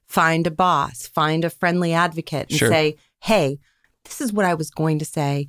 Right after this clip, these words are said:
Speaker 1: Here's how I was gonna say it. What do
Speaker 2: Right.
Speaker 1: you think? Give me some feedback." Practice, practice, practice.
Speaker 2: 'Cause that role playing, I mean, it goes back to your starting in sales. Like, I, I, I used to love the role playing because you would,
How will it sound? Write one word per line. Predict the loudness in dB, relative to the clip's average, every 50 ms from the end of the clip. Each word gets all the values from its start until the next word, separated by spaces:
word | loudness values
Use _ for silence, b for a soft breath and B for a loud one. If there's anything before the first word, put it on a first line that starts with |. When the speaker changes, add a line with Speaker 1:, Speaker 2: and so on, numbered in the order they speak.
| -10 _
Speaker 1:
Here's | -10 -4 0 0 0 0 0
how | 0 0 0 2
I | 2
was | 0 -2 -2
gonna | -2 -2 -2 -2 -4
say | -4 -2 -2 -2
it. | -2 -2 -4
What | -2 2 2 4
do | 4
Speaker 2:
Right. | 4 4
Speaker 1:
you | 2 0
think? | -2 -2 -2 0 0 0 0 -2 -2
Give | -2 0 2
me | 4 2 2
some | 2 0 0 0 0
feedback." | 0 0 0 0 0 0 0 -2 -2 b b b b b b b _
Practice, | -12 -4 0 2 2 2 0 -2 -4 -6 -6 -6 -6
practice, | -4 -2 0 0 0 -2 -6 -10 -8
practice. | -4 -2 0 0 0 -2 -4 -2
Speaker 2:
'Cause | 0 2 2
that | 2 2 4
role | 4 2 2
playing, | 2 2 2 4 4 4
I | 2 2
mean, | 2 4 4 4
it | 4
goes | 4 4 4
back | 2 2 0 0
to | 0 0
your | 2 2 2 2 0 -2 -4
starting | -4 -2 0 2 4 4
in | 2 2
sales. | 2 0 2 2 2 0 0 -2
Like, | -2 -2 -2 -2 0
I, | 0 0 2
I, | 2 2 4 4 4 4 4
I | 4
used | 4 4 2
to | 2 2
love | 4 4 2 2 2
the | 0 0
role | 2 2 2 0
playing | 0 0 0 2 2
because | 0 0 0 0 0 2
you | 2 2 2
would, | 4 2 2 2 0